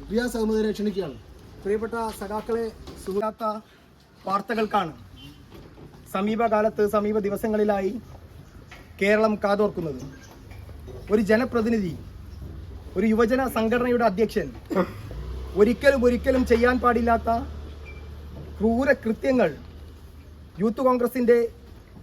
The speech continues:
Speaker 2: സംസ്ഥാന അധ്യക്ഷൻ ചെയ്തു എന്നത് വളരെ ഞെട്ടലോടുകൂടിയാണ് കേരളം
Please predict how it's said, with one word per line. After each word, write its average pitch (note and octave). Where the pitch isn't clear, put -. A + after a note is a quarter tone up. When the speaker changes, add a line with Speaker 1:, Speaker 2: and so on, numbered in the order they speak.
Speaker 2:
സംസ്ഥാന G#3+
അധ്യക്ഷൻ G3+
ചെയ്തു A#3
എന്നത് B3
വളരെ A3
ഞെട്ടലോടുകൂടിയാണ് B3
കേരളം A3